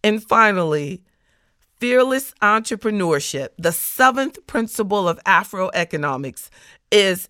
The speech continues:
a surest way. <laughs> And finally, fearless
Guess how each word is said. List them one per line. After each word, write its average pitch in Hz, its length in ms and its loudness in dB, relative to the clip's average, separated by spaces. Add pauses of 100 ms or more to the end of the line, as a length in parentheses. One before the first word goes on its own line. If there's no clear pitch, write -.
a 160 160 0
surest 277 720 -2
way. 147 360 0 (460)
<laughs> 196 100 -10 (1400)
And 226 200 0
finally, 180 760 2 (500)
fearless 277 720 2